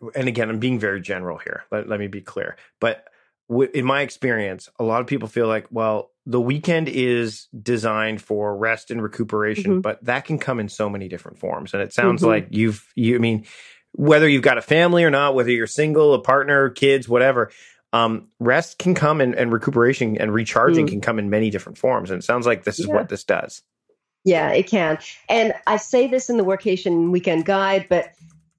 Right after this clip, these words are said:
Speaker 2: do what works for you. Play around with it until you find the formula that works for you, 'cause there's no one blueprint that works for everyone. So you've gotta tweak this to figure out what's best for you.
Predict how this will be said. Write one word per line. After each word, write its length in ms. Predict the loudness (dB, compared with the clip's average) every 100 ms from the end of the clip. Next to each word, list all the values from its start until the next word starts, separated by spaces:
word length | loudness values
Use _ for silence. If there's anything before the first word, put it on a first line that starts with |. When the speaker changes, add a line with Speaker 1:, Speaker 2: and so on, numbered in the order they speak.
| -16 -6
Speaker 2:
do 300 | 0 2 2
what 260 | 2 0
works 360 | 2 0 0 -4
for 100 | -4
you. 400 | -2 0 0 -2 -6
Play 340 | 0 2 4
around 380 | 4 2 0 -2
with 160 | -4
it 200 | -2 -2 -2
until 260 | -4 0 0
you 140 | 0
find 460 | 0 0 2 2 0
the 60 |
formula 600 | -6 -4 0 2 2 2
that 120 | 0
works 280 | -2 -4 -6
for 140 | -4 0
you, 200 | 2 2
'cause 180 | 0
there's 260 | 2 2 4
no 600 | 4 4 6 4 4 0 -8 -20 _ -8
one 800 | -4 0 2 2 2 2 0 0
blueprint 600 | 2 4 2 0 -4 -2
that 120 | -6
works 220 | -6 -8
for 100 | -8
everyone. 380 | -6 -4 -4 -2
So 120 | 0
you've 80 | 0
gotta 200 | 2 0
tweak 340 | 0 0 0 2
this 240 | 0 0
to 100 | -6
figure 240 | -4 0 0
out 240 | 0 -2
what's 240 | -2 -2
best 280 | -4 -6 -6
for 80 | -6
you. 240 | -6 -6